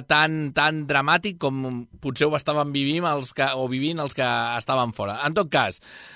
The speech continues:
Va parlar també el president del míster, també va parlar d'Antonio Hidalgo, d'aquest reforçar la seva figura, d'aquest confiar en ell fins al final, i demanant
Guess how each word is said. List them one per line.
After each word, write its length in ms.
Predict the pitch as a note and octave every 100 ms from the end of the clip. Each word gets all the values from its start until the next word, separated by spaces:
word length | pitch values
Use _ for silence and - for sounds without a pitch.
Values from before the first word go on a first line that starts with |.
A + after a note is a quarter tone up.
| - -
Va 220 | B2 E3+
parlar 300 | F3+ D3+ C#3+
també 180 | C3+ C3
el 80 | A#2
president 540 | B2 A#2 A2 G#2+ G2+ G#2
del 400 | G#2 G2+ G2 G2
míster, 380 | E3 G3+ A#3+ A3+ C3
també 160 | B2
va 160 | F#3+ C3+
parlar 240 | A#2+ A2
d'Antonio 320 | G#2+ G#2 G2+
Hidalgo, 320 | C3 E3+ E3+ E3+
d'aquest 300 | A#2+ C3 B2 B2
reforçar 400 | - G#2+ B2 A#2
la 80 | A2+
seva 220 | A2+ G2+
figura, 540 | F#2 G#2 E3 E3+ D#3+
d'aquest 240 | C#3 C3+ A#2+ C#3
confiar 460 | A#2 - A#2 A2+
en 80 | A2+ A#2
ell 80 | A2+ A#2+
fins 160 | A#2
al 80 | F3+
final, 320 | G#3+ A3+ A#3+ - - - _
i 140 | - D#3
demanant 480 | C3+ B2+ D#3 A3+